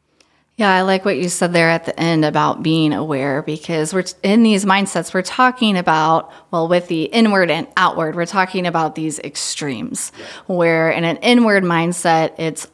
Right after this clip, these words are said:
always all about me, and then an outward mindset, it's always about others. And so neither one of those are a good place to be. Um, and yet we don't never wanna think about ourselves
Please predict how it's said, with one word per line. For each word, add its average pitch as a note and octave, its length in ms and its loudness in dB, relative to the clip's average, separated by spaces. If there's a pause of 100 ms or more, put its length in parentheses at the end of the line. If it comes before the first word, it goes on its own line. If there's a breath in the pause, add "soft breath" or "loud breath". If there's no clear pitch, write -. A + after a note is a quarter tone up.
(220)
always F#3 640 4 (100)
all E3 320 2
about D#3 460 -4
me, D#3 400 -2
and D#3+ 260 -6
then D#3 140 -2
an D3+ 240 -4
outward E3 440 2
mindset, D#3 640 -4
it's D#3 220 -6 (140)
always E3+ 680 2
about D#3 540 -2
others. D#3 500 -4
And E3 240 -4
so F3+ 220 0
neither A#3 500 4
one D#3+ 140 0
of D#3 100 -6
those D3+ 320 -6
are D3+ 140 -8
a D#3 80 -6
good D3+ 240 -8
place - 380 -8
to D#3+ 120 -8
be. F3+ 400 -2 (460 loud breath)
Um, D#3+ 400 2
and E3+ 440 0
yet E3 320 2
we E3+ 120 2
don't F3 180 2 (560)
never F#3 480 4
wanna E3 220 2
think E3 220 0
about D#3+ 280 2
ourselves D#3+ 600 0